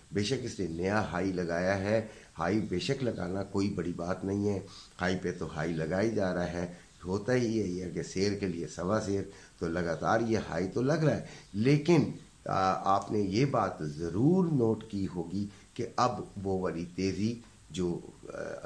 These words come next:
कल नहीं नज़र आई कि बहुत तेज़ी से ऊपर आता गया, बहुत तेज़ी से, और बड़े-बड़े गैप नीचे ऊपर मार रहा है, ये चीज़ आपको कल के दिन कम नज़र आई है। बड़ा एक ही जगहों पर खड़ा-खड़ा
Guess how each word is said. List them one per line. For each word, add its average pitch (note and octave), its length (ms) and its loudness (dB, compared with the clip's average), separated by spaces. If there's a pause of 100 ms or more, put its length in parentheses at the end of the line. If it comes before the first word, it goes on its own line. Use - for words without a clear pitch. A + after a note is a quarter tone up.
(160)
कल A#2+ 300 4
नहीं F#2 340 0
नज़र F2 320 0
आई F#2 240 0 (280)
कि F#2+ 60 -4
बहुत G2 400 -4
तेज़ी G2 280 -2
से F#2 160 -6
ऊपर E2 420 -6
आता D#2 240 -8
गया, D2 240 -4
बहुत F2+ 340 -6
तेज़ी D#2 240 -4
से, D#2 220 -8 (260)
और F#2+ 120 2
बड़े-बड़े G2 480 2
गैप G2 500 2
नीचे F2 340 0
ऊपर E2 420 -2
मार D#2 260 -4
रहा D#2 160 -4
है, D#2 160 -8 (280)
ये A#2 180 0
चीज़ A2+ 280 0
आपको F2+ 300 -4
कल C3+ 480 4
के A2 80 2
दिन F#2 380 0 (400)
कम D#3+ 220 6
नज़र F#2+ 400 2
आई E2 180 -4
है। G2 340 -2 (240)
बड़ा A#2 640 4 (200)
एक B2+ 240 2
ही G2+ 100 0
जगहों F2 280 -2
पर E2+ 320 -6
खड़ा-खड़ा E2+ 720 -2